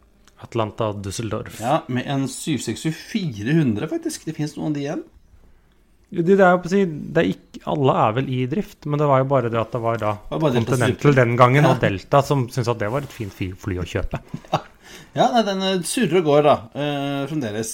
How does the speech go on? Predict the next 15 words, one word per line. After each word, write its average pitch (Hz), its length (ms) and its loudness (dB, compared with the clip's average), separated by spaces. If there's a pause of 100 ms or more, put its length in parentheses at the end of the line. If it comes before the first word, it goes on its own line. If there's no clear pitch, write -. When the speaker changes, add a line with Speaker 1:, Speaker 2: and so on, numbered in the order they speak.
Speaker 2:
Eh, 147 240 -2
og 165 400 -2
sam-, 185 380 -4 (140)
hva 156 160 4 (160)
har 147 500 -2 (100)
disse 151 440 -14
to 143 500 -10
flightene, 135 480 -8
eller 147 160 -4
disse 151 180 -12
to 160 240 -6 (520)
flyselskapene 123 800 -6
egentlig 123 320 -6
til 139 80 -10
felles, 92 400 -12